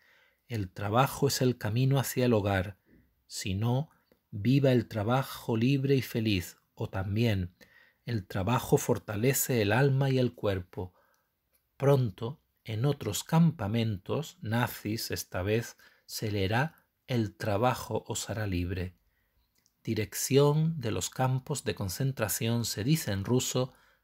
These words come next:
"Glapnoe upravlenie lagerei",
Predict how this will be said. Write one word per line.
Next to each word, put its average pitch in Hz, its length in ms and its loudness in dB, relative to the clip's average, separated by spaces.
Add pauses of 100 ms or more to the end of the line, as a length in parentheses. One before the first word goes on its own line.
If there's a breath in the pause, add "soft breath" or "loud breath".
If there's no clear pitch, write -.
(140)
"Glapnoe 127 800 0
upravlenie 127 960 0
lagerei", 101 720 0